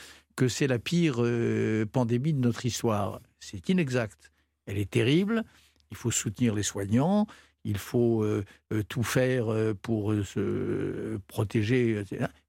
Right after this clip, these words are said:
Mais enfin, il ne faut pas dire que c'est la pire épidémie de notre histoire. C'est inexact. Et, et une, une inexactitude de ce genre, à quoi sert-elle ? Enfin, quel effet produit-elle ? Sinon,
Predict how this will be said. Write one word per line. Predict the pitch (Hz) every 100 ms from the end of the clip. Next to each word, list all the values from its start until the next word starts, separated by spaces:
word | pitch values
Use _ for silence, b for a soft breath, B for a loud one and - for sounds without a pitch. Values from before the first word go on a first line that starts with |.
| -
Mais |
enfin, | 82 135
il |
ne |
faut | - 98
pas | 104
dire | 113 151
que | -
c'est | 95
la |
pire | - 147 101
épidémie | - 104 110 156
de | 165
notre | 110 -
histoire. | - -
C'est | 156 117 104
inexact. | 190 165 143 151 -
Et, | 143 123 -
et | 175
une, | 170 170 196 -
une | 175 170
inexactitude | 190 190 165 170 139 175 143 165 139
de | 127
ce | -
genre, | 131 - 208 247 - B B B B B
à | 139
quoi | - 185 165
sert-elle ? | - 139 - - 156 185
Enfin, | 160 135
quel | - 170
effet | 160 - 160
produit-elle ? | - 131 117 110 180 190
Sinon, | - - 135 160 190